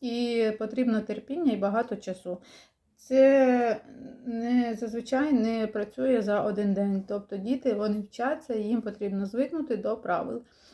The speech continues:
І у нас, наприклад, це як правило. Тобто у нас немає такого, е, от, може, почистимо.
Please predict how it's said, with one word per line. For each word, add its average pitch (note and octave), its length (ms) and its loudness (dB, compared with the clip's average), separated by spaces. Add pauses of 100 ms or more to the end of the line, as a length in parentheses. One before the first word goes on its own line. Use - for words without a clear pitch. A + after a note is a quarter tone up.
(480)
І B3 200 4
у A#3 140 0
нас, C4+ 340 0
наприклад, A3 500 -2
це C4+ 140 4
як A3 220 0
правило. F3 440 -4 (180)
Тобто G#3+ 320 -4 (140)
у A3+ 40 -2
нас B3 160 0
немає G#3+ 260 2
такого, F#3+ 400 -4 (840)
е, A3+ 520 -2
от, D#4+ 260 0
може, B3 300 6
почистимо. G3+ 640 -6